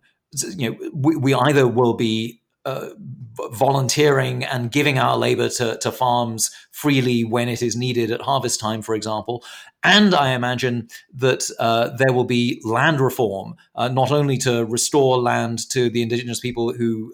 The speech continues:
um, fr-, from whom much of the land in this country is, has been stolen, um, but also, uh, to allow more sustainable agriculture to happen with the, the thousands of, of young people who would love to get into farming but can't afford to do it.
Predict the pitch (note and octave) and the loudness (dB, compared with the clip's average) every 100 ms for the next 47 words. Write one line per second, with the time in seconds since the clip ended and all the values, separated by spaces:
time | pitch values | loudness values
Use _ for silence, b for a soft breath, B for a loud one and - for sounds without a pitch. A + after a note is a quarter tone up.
0 | - B2 B2 C#3 - B2+ A#2 A#2+ A#2 B2 | -8 -8 -6 -8 -8 -6 -6 -4 -6 -10
1 | B2 A#2+ A#2+ A#2 A2+ A2+ A2+ A2 G#2+ - | -16 -6 -6 -4 -8 -6 -8 -10 -10 -6
2 | A2+ G#2+ G#2 G2+ G2 G#2 G2+ G#3+ F#3+ A2 | -8 -8 -8 -8 -12 -10 -2 0 0 -2
3 | - B B B C3 C3 - - D3 D#3 | -12 B B B -2 -2 -6 -6 -2 0
4 | E3+ E3 - C#3 B2+ B B - C3+ - | 2 2 4 4 2 B B -2 -2 -2
5 | - E3 D#3+ C#3+ C3 C#3 D#3 D3 C#3 C#3 | -2 0 2 2 2 2 4 4 2 0
6 | C3 C#3 C3 - - - A2+ D#3 C3 B2+ | -2 0 0 -2 -2 -2 -2 -2 -2 -2
7 | A#2+ A#2+ A#2+ B2 C3+ A#2+ A#2 B B - | -4 -4 -2 -2 0 -2 -2 B B -8
8 | C3+ E3 E3 C#3+ C3+ C#3 C3+ - C3 C3 | -4 -4 -4 -6 -2 -2 -2 -4 0 0
9 | C3+ - C#3+ - C3+ E3 G3+ D#3+ C3+ C#3 | 0 -4 -10 -8 -2 0 2 0 -2 -4
10 | B2+ A#2+ A#2 - A#2+ A#2 C3+ B2 B2+ C3+ | 0 0 0 0 -2 -2 -6 -6 -6 -6
11 | B2+ B2 B2 D3 E3+ D3 C3 A#2+ A#2 A#2 | -4 -4 0 0 0 0 -4 -4 -8 -6
12 | G2 G2+ G#2+ G2+ A#2 A2 G#2 A2 G2+ B2 | -6 -6 -14 -16 -12 -12 -14 -16 -14 -10
13 | F3 C#3+ - | -8 -8 -12